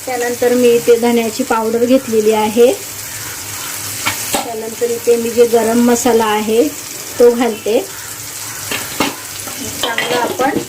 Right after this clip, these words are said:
याला असं एकजीव करून घेऊया. त्यानंतर आपल्याला यामध्ये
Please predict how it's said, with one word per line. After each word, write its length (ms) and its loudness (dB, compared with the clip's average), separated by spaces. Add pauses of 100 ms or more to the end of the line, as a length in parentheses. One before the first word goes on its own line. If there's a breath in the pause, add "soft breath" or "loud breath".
(420)
याला 200 0
असं 1600 -2
एकजीव 360 2 (140)
करून 280 2
घेऊया. 440 -2 (1200)
त्यानंतर 460 0
आपल्याला 440 0
यामध्ये 600 2